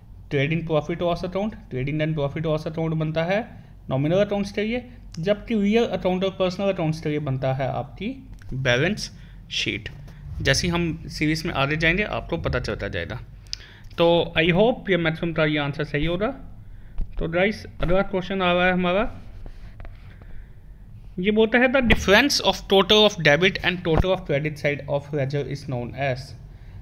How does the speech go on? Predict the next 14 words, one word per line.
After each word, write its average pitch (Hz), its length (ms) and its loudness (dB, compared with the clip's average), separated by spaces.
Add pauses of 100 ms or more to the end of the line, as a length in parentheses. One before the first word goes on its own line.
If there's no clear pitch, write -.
(120)
the 160 100 0
difference 180 400 0
of 185 160 -4
total 170 240 0
of 170 140 0
debit 160 300 0
and 175 120 -2
credit 147 340 -2
side 175 280 -2
of 156 160 -6
ledger 151 240 -2
is 127 100 -6
known 131 220 -2
as। - 100 -14